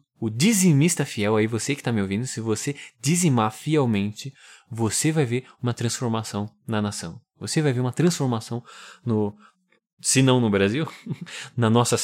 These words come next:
na, na sua cidade, onde você tá sendo dizimista, onde mais pessoas estão sendo dizimistas e começam a suportar, a, a dar suporte e a sustentar instituições que vão trazer ordem social, não apenas a igreja,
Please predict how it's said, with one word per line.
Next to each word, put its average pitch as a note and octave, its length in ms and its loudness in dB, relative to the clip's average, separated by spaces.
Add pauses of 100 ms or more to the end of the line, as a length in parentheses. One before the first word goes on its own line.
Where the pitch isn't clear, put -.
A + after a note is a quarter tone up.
(100)
na, G#2+ 200 0
na F#2+ 120 0
sua C3 180 0
cidade, G2 460 0
onde G2 220 0
você G2 220 -6
tá G2+ 120 -6
sendo F#2+ 260 -2
dizimista, F#2+ 460 -2
onde G#2 160 4
mais A2 320 4
pessoas G#2 320 -4
estão G#2 160 -6
sendo G2+ 180 -2
dizimistas G2 540 -2
e A#2+ 60 -6
começam A#2 500 -2 (300)
a A2 100 -4
suportar, C#3+ 760 -2 (240)
a, G#2 220 -2
a A#2 40 -2
dar A2+ 140 2
suporte C#3 800 0 (280)
e A2+ 60 -2
a G#2 40 0
sustentar A#2+ 840 -2 (200)
instituições B2 960 0 (200)
que A#2 120 -4
vão G#2+ 160 0
trazer G2+ 440 -4 (280)
ordem C3 840 6 (300)
social, G2+ 680 0
não D#3 240 8
apenas D3 340 4
a - 20 4
igreja, A2 460 0